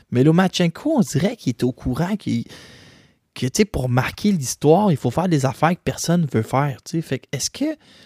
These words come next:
Lomachenko pourrait nous sortir un chef-d'œuvre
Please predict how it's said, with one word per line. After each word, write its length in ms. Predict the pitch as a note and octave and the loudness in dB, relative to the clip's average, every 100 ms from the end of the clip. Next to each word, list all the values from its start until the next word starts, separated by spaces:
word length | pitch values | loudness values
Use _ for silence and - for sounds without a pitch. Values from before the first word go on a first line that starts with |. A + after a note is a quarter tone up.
| _ _ _ - | _ _ _ -6
Lomachenko 840 | B2 E3+ G#3 - C3+ B2 - F#3 | 0 0 0 -2 -4 -4 -2 -2
pourrait 300 | - - F3+ | -2 -4 -4
nous 100 | G#3+ | -4
sortir 500 | - C3 - F#3+ F#3+ | -4 -6 -4 0 2
un 80 | C#3 | 0
chef-d'œuvre 760 | - C3 B2+ A#2 C#3+ A3 G#3+ | 0 0 0 0 0 0 -4